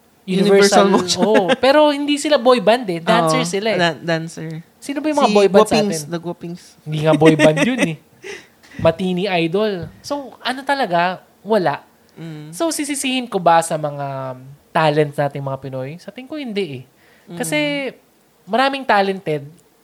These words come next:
Speaker 1: baka hindi lang na-guide ng
Speaker 2: Oo.
Speaker 1: tama.
Speaker 2: Wala lang tayong,
Speaker 1: Suporta
Speaker 2: ano ba?
Speaker 1: sa government.
Speaker 2: Oo, wala tayong industry na, or infrastructure kagaya nung sa
Speaker 1: Oo.
Speaker 2: Korea
Speaker 1: Hindi
Speaker 2: na
Speaker 1: a-,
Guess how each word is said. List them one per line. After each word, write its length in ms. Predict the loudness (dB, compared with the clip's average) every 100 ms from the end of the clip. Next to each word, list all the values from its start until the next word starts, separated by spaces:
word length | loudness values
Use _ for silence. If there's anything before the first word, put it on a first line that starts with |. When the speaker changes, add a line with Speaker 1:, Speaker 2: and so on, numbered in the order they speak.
| _ -10
Speaker 1:
baka 320 | -8 -6 -8
hindi 400 | -8 -10 -10 -10
lang 160 | -6
na-guide 440 | -6 -2 -2 -2 -8 -16 _ _ _ -10
ng 120 | -8
Speaker 2:
Oo. 80 | -6
Speaker 1:
tama. 240 | -6 -8 -10 -16 _ _ _ _ _ _ _
Speaker 2:
Wala 280 | -2 2 2
lang 200 | 2 -2
tayong, 680 | 0 -2 -2 -6 -8 -10 -12 -16 _ -20 -20 _ _
Speaker 1:
Suporta 440 | -6 -2 0 -2 -4
Speaker 2:
ano 40 |
ba? 40 |
Speaker 1:
sa 60 | -4
government. 480 | -4 -6 -6 -4 -2
Speaker 2:
Oo, 200 | -2 -2
wala 200 | 0 -2
tayong 320 | 0 0 -2 -4
industry 560 | -4 -4 -6 -6 -4
na, 400 | -2 -2 -4 -6 -4
or 400 | -2 -2 -2 -6 _ _ _ _ _ _ _ _ _
infrastructure 800 | -4 -4 -2 -4 -4 -6 -6 -8
kagaya 320 | -6 -4 -4 -4
nung 160 | -4
sa 320 | -2 -2 -2 -4
Speaker 1:
Oo. 60 |
Speaker 2:
Korea 380 | -4 -4 -2 -2
Speaker 1:
Hindi 80 | 0
Speaker 2:
na 240 | 0
Speaker 1:
a-, 40 | -2